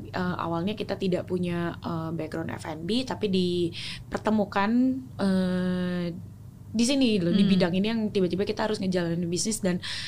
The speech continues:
Speaker 1: eh, orang memberikan kepercayaan ke kita.
Speaker 2: Hmm.
Speaker 1: Memberikan kepercayaan ke kita, orang mau bermitra dengan kita, dan akhirnya sampai hari ini bisa ada dua ratusan outlet gitu. Jadi, em,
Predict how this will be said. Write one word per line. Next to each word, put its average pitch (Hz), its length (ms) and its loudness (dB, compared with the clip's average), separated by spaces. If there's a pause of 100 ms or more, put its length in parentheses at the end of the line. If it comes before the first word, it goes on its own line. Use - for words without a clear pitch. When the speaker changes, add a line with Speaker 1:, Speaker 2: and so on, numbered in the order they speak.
(120)
Speaker 1:
eh, 175 680 0
orang 190 260 0
memberikan 202 360 2
kepercayaan 196 400 -4
ke - 100 -8
kita. - 220 -6
Speaker 2:
Hmm. 180 340 2 (140)
Speaker 1:
Memberikan 190 260 0
kepercayaan 190 320 -4
ke 180 140 -6
kita, 202 260 -4
orang 185 160 -2
mau 175 160 -2
bermitra 170 460 -4
dengan 165 180 -6
kita, 196 320 -6
dan 185 140 -2
akhirnya 220 340 -6
sampai 190 220 -4
hari 170 140 -6
ini 202 100 -2
bisa 190 180 -4
ada 165 140 -4
dua 160 180 -6
ratusan 170 340 -8
outlet 156 460 -10
gitu. - 240 -14 (560)
Jadi, 208 560 6 (300)
em, 240 800 4